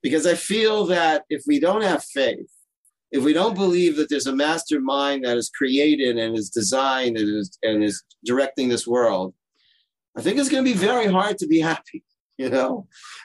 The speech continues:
There's so much horrible things going on. And of course, that's a, a big question, like, how can there be a God with all these horrible things going on? But I think, you know, we won't be able, in every specific case, give some answer to that.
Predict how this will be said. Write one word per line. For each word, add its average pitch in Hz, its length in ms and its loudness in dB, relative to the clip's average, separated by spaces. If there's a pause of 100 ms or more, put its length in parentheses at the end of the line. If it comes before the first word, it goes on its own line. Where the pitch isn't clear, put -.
There's 151 180 2
so 180 140 4
much 196 200 0 (140)
horrible 175 360 4
things 165 340 2
going 147 320 0
on. 147 240 0
And 135 100 -4
of - 80 -16
course, 147 280 0
that's 127 340 -4
a, 107 220 0 (260)
a 107 60 -6
big 151 220 0
question, 139 440 0
like, 110 300 -2
how 139 160 0
can 127 160 -2
there 123 120 0
be 123 160 0
a 113 60 0
God 120 260 0
with 117 120 -2
all 117 160 2
these 117 160 -6
horrible 113 340 -2
things 107 260 -4
going 107 300 0
on? 135 340 -2 (680)
But 165 160 2
I 180 120 2
think, 262 280 0
you 147 140 4
know, 139 300 2
we 135 120 4
won't 165 240 4
be 147 100 2
able, 127 260 2
in 123 160 0
every 135 220 0
specific - 520 -4
case, 131 500 0
give 139 220 0
some 120 240 0
answer 127 320 -2
to 113 140 -4
that. 90 260 -2